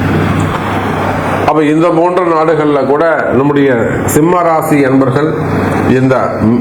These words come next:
ஏப்ரல், மே, ஜூன் இந்த மூன்று மாசங்களும் கொஞ்சம் மாறுபட்ட பலன்களை தொழில்ல, பிசினஸ்ல, குடும்பத்துல பல சிக்கல்கள் ஏற்பட்டிருக்கும். இதெல்லாம் கவலை வேண்டாம்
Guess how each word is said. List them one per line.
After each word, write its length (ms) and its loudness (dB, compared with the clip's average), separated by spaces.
ஏப்ரல், 440 2
மே, 220 2
ஜூன் 280 2
இந்த 200 2
மூன்று 480 2
மாசங்களும் 720 0
கொஞ்சம் 420 2
மாறுபட்ட 800 0
பலன்களை 540 0
தொழில்ல, 400 2
பிசினஸ்ல, 680 0
குடும்பத்துல 480 0
பல 260 0
சிக்கல்கள் 760 0
ஏற்பட்டிருக்கும். 920 0
இதெல்லாம் 480 -4
கவலை 440 -4
வேண்டாம் 440 -4